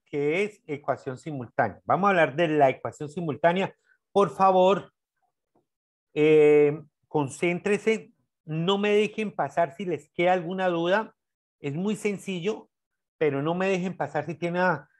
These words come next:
digan, "Yo pido la palabra, profe, no entendí", yo repito de nuevo. No se preocupen, no les dé miedo. Esto mismo está en el, pero,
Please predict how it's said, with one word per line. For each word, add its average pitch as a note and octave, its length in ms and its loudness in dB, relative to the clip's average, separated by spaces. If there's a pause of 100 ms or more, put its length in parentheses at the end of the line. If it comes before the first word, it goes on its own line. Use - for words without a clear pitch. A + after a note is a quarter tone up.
(180)
digan, D3+ 340 0
"Yo F#3+ 640 0
pido F3+ 240 0
la D#3+ 140 -2
palabra, E3+ 480 0
profe, F3+ 260 -4
no E3 80 -8
entendí", E3+ 380 -6
yo D#3+ 180 2
repito D#3 480 -2
de C#3 100 0
nuevo. A2+ 300 -6
No B2+ 140 -8
se F3+ 140 -6
preocupen, D#3 560 -2
no D3 120 2
les C#3 160 2
dé D3 100 0
miedo. F#3 480 -2 (600)
Esto D#3 340 0
mismo E3 260 -4
está D#3+ 200 -2
en E3 80 -2
el, E3+ 200 -4
pero, A#2 360 -2